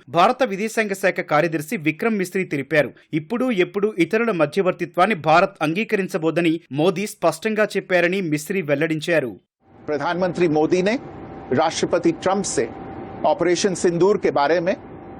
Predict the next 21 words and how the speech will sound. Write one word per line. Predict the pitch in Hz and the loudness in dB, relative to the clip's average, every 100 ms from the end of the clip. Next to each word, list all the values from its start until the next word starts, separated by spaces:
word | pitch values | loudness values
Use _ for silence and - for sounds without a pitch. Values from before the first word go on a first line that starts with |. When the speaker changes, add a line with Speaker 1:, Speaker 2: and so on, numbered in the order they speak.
| - | -2
Speaker 2:
विस्तार | 170 - 175 165 | -2 0 2 2
से | - 160 | 0 0
बात | 131 117 - | 0 -2 -6
की। | 135 120 - - - - - - | -12 -12 -16 -16 -16 -16 -16 -8
भारत | 127 135 170 180 | -2 2 2 2
के | 190 | -2
मुंहतोड़ | 151 160 135 - 214 180 | 0 -2 0 0 2 4
जवाब | 160 147 160 - | 4 4 2 0
के | 135 | 0
कारण | - 160 202 202 - - - - - - | 2 2 2 0 -10 -18 -18 -18 -10 -4
पाकिस्तान | 131 160 151 196 185 190 | 0 0 0 0 2 0
को | - 180 156 - - - - - | 2 2 2 -4 -16 -16 -10 -2
भारत | 151 170 190 | 2 2 2
से | - 180 | 2 -2
सैन्य | 156 180 185 190 | 2 0 2 0
कार्रवाई | - 156 156 160 160 | 2 2 4 4 4
रोकने | 143 151 175 170 | 2 0 0 0
का | 147 131 - - - - | 2 0 -4 -16 -8 -2
आग्रह | 147 127 151 | 0 2 0
करना | 139 131 123 120 | 0 -4 -2 -2
पड़ा। | 101 | -2